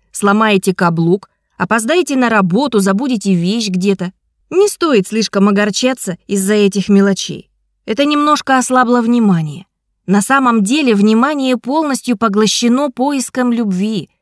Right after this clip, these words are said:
распознаванием своего человека. Даже если два знака из перечисленных появились, можно ждать любви.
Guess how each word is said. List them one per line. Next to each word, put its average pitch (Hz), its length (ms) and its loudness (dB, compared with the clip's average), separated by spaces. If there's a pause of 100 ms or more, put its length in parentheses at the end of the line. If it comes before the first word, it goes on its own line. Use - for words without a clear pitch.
(200)
распознаванием 220 1040 0 (160)
своего 208 440 2
человека. 196 640 -2 (640)
Даже 208 320 2
если 240 360 0
два 214 320 2
знака 185 380 2
из 175 120 -2
перечисленных 180 840 0
появились, 202 640 -2 (220)
можно 202 480 2
ждать 170 340 -4
любви. 175 420 -6